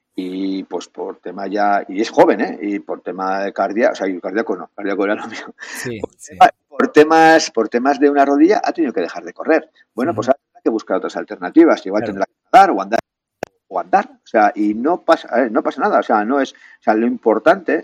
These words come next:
Speaker 1: es no
Speaker 2: Sí.
Speaker 1: estarse quieto, y más, por ejemplo, hoy en día, que además, eh, tenemos, eh, hay tantas marchas, o sea, tantas marchas que
Speaker 2: Sí,
Speaker 1: van,
Speaker 2: sí, sí.
Speaker 1: o sea, que se está encima promocionando, con lo cual todavía puedes tener el incentivo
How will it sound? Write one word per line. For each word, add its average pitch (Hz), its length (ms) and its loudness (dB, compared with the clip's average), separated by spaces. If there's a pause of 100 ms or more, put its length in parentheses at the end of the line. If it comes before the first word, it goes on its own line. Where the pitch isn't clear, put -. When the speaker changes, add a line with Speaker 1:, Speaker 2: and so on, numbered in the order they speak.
Speaker 1:
es - 220 -8 (120)
no 123 140 -4
Speaker 2:
Sí. 135 60 -6
Speaker 1:
estarse - 420 -20
quieto, - 360 -4
y 107 60 -8
más, 131 140 -4
por 151 160 2
ejemplo, 151 300 -2
hoy 143 100 2
en 127 140 -2
día, 151 260 4 (320)
que - 100 0
además, 107 500 2
eh, 104 880 2
tenemos, 120 600 -2
eh, 104 880 -2
hay 113 140 0
tantas 110 320 -2
marchas, - 500 -4
o - 40 -20
sea, 101 120 2
tantas 113 280 -4
marchas 113 200 -6
que - 40 -20
Speaker 2:
Sí, 104 60 -8
Speaker 1:
van, 104 100 -4
Speaker 2:
sí, 113 260 -16
sí. 104 220 -18
Speaker 1:
o - 320 -20
sea, 110 120 4
que - 100 -4
se - 100 -12
está - 180 4
encima 127 320 2
promocionando, 110 580 -4
con 98 140 -6
lo 92 100 -8
cual 135 200 4
todavía 104 320 2
puedes 135 240 -2
tener 151 260 0 (260)
el 101 140 -2
incentivo 139 600 4